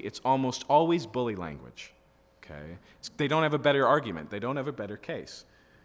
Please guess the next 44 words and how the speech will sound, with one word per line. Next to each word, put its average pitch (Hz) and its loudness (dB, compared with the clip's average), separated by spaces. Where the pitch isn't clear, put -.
okay? 110 0
And 131 -2
so 143 6
actually, 131 4
and 123 -2
this 139 -6
is 127 -8
honest, 131 -4
that 143 6
frustration 160 -2
I 110 -4
experienced 131 -6
in 120 -6
that 107 -6
day 123 0
made 127 -2
me 131 0
a 127 0
better 139 2
Bible 135 2
student 104 -6
because 101 -8
I 101 -2
wouldn't 120 -6
settle 82 -4
for 90 -8
I 82 -4
B 78 -10
S. - -12
No 123 -2
one 120 -2
should 95 -10
settle 73 -10
for - -12
I 71 -12
B - -16
S. - -16
I 135 12
was 139 0
intent 151 2
on 139 2
having 127 0
better 135 0
answers, 110 -8